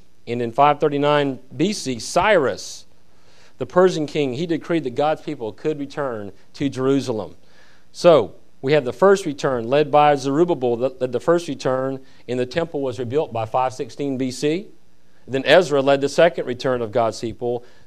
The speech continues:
many years later in about four fifty-eight B C. And this brings us up to the book of Nehemiah, chapter one, and this is about, therefore, thirteen or fourteen years later,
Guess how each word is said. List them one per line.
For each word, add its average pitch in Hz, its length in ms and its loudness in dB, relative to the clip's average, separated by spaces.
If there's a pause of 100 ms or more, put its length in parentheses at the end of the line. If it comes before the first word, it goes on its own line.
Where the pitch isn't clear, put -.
many 151 280 0
years 156 240 -2
later 110 460 -2 (180)
in 113 80 -8
about 117 260 -2
four 147 380 2
fifty-eight 131 720 -4 (520)
B 131 220 -2
C. 101 460 -6 (760)
And 131 120 0
this 196 140 4
brings 196 280 0
us 180 160 2
up 123 320 4 (380)
to 127 80 -6
the 120 80 -4
book 139 220 0
of 127 100 -2
Nehemiah, 123 840 0 (1300)
chapter 131 420 2
one, 104 380 -2
and 107 100 -8
this 127 180 -10
is 117 100 -12
about, 104 520 -8
therefore, 107 540 -8
thirteen 127 380 -2
or 113 40 -4
fourteen 131 360 -4
years 113 200 -8
later, 120 440 2